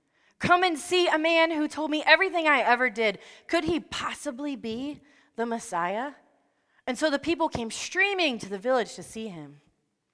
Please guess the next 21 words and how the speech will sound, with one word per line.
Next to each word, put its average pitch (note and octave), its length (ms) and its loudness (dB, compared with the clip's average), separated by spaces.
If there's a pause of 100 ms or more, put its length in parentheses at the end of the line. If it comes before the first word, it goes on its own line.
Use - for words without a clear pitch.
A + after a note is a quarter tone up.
(480)
Meanwhile, F#3 680 -8 (680)
the G3+ 80 -10
disciples F#3+ 640 0
were E3 180 -4
urging A3 400 -2
Jesus, F3 560 -8 (440)
'Rabbi, A#3 420 6
eat C4+ 260 -6
something.' D3 720 -14 (380)
And F3 120 -10
Jesus G#3+ 340 -6
replied, G3+ 520 2 (340)
'I C4 120 10
have C#4 100 4
a B3+ 40 0
kind C4 280 -4
of G#3 100 -2
food A#3+ 460 -4 (280)
that G#3+ 120 0
you C4 260 -6
know F3+ 440 2